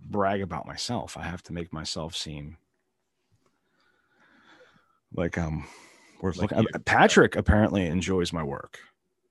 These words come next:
Speaker 1: So this is, you know, if really one fan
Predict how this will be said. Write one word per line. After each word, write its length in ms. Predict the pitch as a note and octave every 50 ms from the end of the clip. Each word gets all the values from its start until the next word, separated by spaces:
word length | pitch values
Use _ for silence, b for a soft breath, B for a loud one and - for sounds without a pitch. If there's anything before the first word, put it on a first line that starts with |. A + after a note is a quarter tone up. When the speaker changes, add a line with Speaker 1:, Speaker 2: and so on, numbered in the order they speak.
| _ _ _ _ _ _ _ _ _ _ _ _ _ _ _ _ -
Speaker 1:
So 460 | - - F#2+ D#2 C#2+ A#1+ A#1+ - - - _ _ _ _ _ _ _ _ _ _ _ _ -
this 180 | - E3+ - -
is, 60 | G#2 -
you 100 | - C3
know, 240 | A#2 G2 D2+ D#2 C#2+ - -
if 140 | - A2+ - _ _ -
really 320 | A#2+ A2+ D3+ F#3 E3+ A#2 G2
one 300 | G#2 G2 G#2+ A#2+ C3+ C#3
fan 440 | - - A2+ A2 B2 C3 C3+ C#3